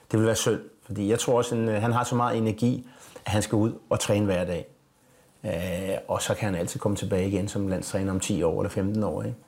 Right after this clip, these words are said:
Jeg mener, det er landsholds-, øh, et landsholdstræ-, et landsholdsjob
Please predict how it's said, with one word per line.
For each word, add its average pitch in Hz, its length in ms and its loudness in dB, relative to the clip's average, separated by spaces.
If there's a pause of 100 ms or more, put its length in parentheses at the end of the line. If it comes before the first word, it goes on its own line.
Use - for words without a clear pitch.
(160)
Jeg 101 140 0
mener, 101 300 2
det 98 280 0
er 90 40 0
landsholds-, 107 600 -2 (560)
øh, 95 680 0 (280)
et 113 100 0
landsholdstræ-, 107 880 0
et 110 140 -2
landsholdsjob 110 800 2